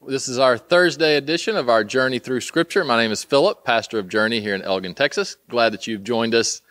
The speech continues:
uh, today as you're preparing for a new year. This is our, our last podcast of the year. So ne-, next time we,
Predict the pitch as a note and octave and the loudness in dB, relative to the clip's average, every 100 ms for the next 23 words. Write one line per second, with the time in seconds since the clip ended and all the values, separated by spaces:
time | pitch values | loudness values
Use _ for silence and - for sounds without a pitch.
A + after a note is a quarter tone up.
0 | - - G#2+ G#2+ G2+ G#2 - B2 C3 G3+ | -20 -14 -4 0 0 -2 -4 0 2 4
1 | B2+ A#2 A2 G#2 _ _ _ - D3 - | 0 -2 -2 -4 _ _ _ -8 -6 -2
2 | D#3 E3 E3+ C3+ C3 C3 C3+ B2+ D3 E3 | 0 0 -2 -2 0 0 -2 -4 -2 -2
3 | F3+ A3+ C#3 A#2 A#2+ A#2 B2 A#2+ A#2+ - | 0 0 0 -2 -4 0 4 4 2 -4
4 | - - A2 A#2+ B2+ D3+ - - E3 D#3+ | -18 -4 -2 2 2 2 -2 -2 0 0
5 | E3+ E3+ E3 F#3 E3+ F#3+ G#3 A#3 - - | 2 2 2 -4 -2 -2 -2 -4 -8 -14
6 | - A#2 A2 A2+ A2+ A#2+ A2 B2 B2+ B2+ | -10 0 2 4 2 0 -2 -2 -2 0
7 | C3 - D3 C#3 C#3 C3+ C3+ B2 | -2 0 -2 0 -2 0 0 -2